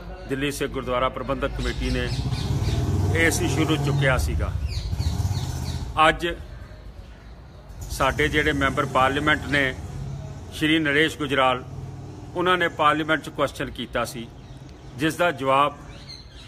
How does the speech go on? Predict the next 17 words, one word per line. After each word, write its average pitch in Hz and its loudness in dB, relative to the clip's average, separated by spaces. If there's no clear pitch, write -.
ਪ੍ਰਕਾਸ਼ 160 4
ਜਾਵੜੇਕਰ, 143 2
ਜਿਹੜੇ 139 2
ਐਚ 139 2
ਆਰ 160 6
ਡੀ 156 0
ਮਿਨਿਸਟਰ 135 -2
ਨੇ, 131 -2
ਜਿਨ੍ਹਾਂ 135 -2
ਥੱਲੇ 139 -2
ਸਾਰੀ 139 2
ਹਾਇਰ 151 4
ਐਜੂਕੇਸ਼ਨ 135 -2
ਆਉਂਦੀ 113 -2
ਹੈ, 113 -2
ਉਹਨਾਂ 214 6
ਨੇ 202 4